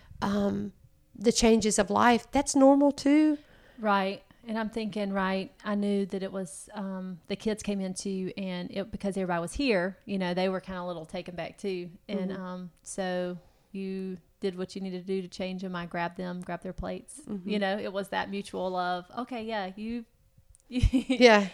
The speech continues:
Speaker 2: you settle yourself. I got this." <laughs>
Speaker 1: Yeah.
Speaker 2: You know, and
Speaker 1: Yeah.
Speaker 2: I think that's what we do for each other.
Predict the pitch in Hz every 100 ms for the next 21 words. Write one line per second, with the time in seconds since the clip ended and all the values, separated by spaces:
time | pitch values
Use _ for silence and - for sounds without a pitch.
0 | - - 294 294 320 311 302 302 320 294
1 | 294 269 269 285 302 214 185 - - 294
2 | - 220 202 262 254 269 254 208 269 254
3 | 262 - 240 233 247 240 214 - 185 160